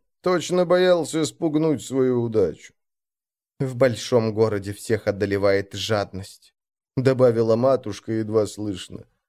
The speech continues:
"Алчность диких зверей. Чем плоха тихая жизнь? Жизнь по совести". Коли меня спросите, я ничего такого и слышать не желал. Её слова не несли никакого смысла.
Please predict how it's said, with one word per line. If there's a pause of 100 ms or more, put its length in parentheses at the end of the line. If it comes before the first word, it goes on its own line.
(380)
"Алчность
диких
зверей. (520)
Чем
плоха
тихая
жизнь? (300)
Жизнь
по
совести". (960)
Коли
меня
спросите,
я
ничего
такого
и
слышать
не
желал. (380)
Её
слова
не
несли
никакого
смысла.